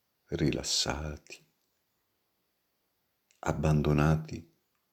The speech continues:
sul terreno. Rilassiamo ora il busto, lo lasciamo andare verso il basso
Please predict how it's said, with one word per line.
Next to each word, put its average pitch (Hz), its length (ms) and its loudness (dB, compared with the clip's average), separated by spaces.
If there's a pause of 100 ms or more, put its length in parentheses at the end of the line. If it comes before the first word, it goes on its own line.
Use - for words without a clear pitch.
(280)
sul - 340 -4
terreno. 78 600 0 (4000)
Rilassiamo 82 720 6
ora 71 180 2
il 69 120 2
busto, - 720 2 (1500)
lo 73 100 2
lasciamo 64 380 0
andare 62 340 -2
verso - 340 -4
il - 80 -8
basso 76 720 0